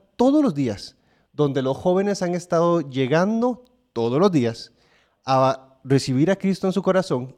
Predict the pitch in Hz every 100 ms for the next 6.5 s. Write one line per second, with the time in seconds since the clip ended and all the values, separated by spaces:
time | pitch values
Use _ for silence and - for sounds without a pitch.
0 | - 156 160 - 151 143 139 - 127 110
1 | 98 - - - _ _ - 190 196 190
2 | 208 220 214 220 208 202 196 190 202 175
3 | 170 160 - 165 - - 180 - 156 131
4 | 120 - 131 151 147 151 127 113 107 123
5 | 113 123 117 - 110 - 120 123 143 147
6 | 131 139 131 117 123